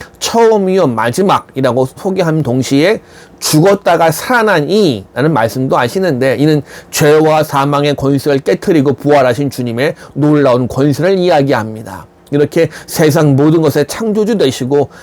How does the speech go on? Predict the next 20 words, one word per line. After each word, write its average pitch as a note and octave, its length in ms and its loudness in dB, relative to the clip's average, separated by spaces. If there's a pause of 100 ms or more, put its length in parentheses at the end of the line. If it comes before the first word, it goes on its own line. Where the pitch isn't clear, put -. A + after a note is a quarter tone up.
(140)
역사를 C#3 480 2
주관하신 C#3+ 640 0
주님으로서 C3+ 720 0 (400)
오늘도 D#3 300 2
살아계셔서 E3 800 0 (200)
모든 C#3 340 0
것을 B2+ 260 0
감당하고 E3+ 560 0
계신 C#3+ 260 0
주님이 C#3+ 540 0 (180)
"내, D#3 300 0
나 C#3 220 2
예수가 D3+ 480 2
이제 C#3+ 200 2
너희에게 D#3+ 640 2 (220)
이야기한다." F#3 920 0 (320)
이렇게 B2+ 320 -4
보미-, G#2 340 -8
보시면 C3 520 0 (400)
되겠네요. G#2 600 -2